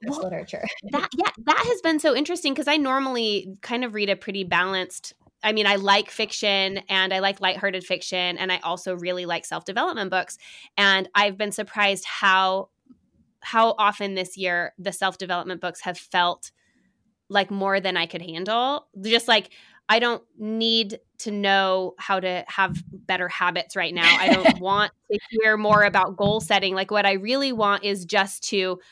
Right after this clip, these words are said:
Speaker 1: go on that yacht with that cute young couple and
Speaker 2: <laughs>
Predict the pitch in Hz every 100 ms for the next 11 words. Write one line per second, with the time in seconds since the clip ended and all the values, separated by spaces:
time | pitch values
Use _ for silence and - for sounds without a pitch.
0 | - 190 185 185 185 175 175 190 202 190
1 | 185 175 - 165 160 _ _ _ - 196
2 | - _ - 196 185 180 170 165 247 254
3 | 208 185 180 185 208 190 185 185 - -